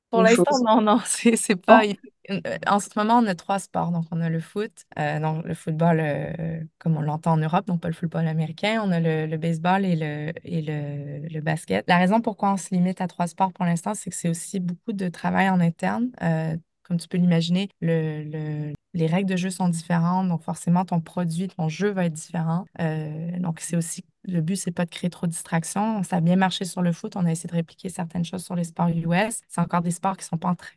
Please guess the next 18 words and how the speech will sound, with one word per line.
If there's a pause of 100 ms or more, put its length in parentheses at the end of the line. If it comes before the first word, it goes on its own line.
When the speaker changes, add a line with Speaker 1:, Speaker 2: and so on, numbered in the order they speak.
(120)
Speaker 1:
très
matures
au
niveau
du
business.
Donc,
on
a
encore
beaucoup
de
boulot
à
faire
à
ce
niveau-là.